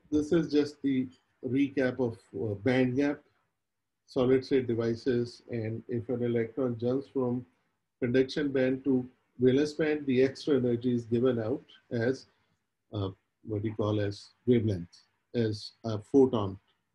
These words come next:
of specific wavelength. And that wavelength depends on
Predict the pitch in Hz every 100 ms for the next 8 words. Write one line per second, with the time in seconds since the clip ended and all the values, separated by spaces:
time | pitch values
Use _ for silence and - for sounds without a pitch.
0 | 123 110 - - - 131 - 131 107 101
1 | 95 101 95 110 98 104 101 117 127 127
2 | 127 117 120 117 117 117 139